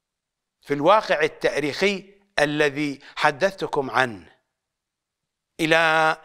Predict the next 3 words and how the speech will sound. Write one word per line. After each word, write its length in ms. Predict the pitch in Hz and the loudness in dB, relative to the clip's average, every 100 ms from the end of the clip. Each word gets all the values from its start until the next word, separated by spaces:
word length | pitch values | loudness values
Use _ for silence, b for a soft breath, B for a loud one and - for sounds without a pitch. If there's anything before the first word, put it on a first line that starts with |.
| B B - | B B -10
منطق 680 | 151 190 269 220 175 - 151 151 139 - 156 | -2 0 0 0 -4 -2 -4 -4 -6 -4 -2
العترة 580 | 156 135 175 - 156 - | 0 0 -4 -2 -2 -2
الطاهرة، 840 | 131 - 147 135 110 110 92 - | -6 0 2 2 -2 -10 -10 -14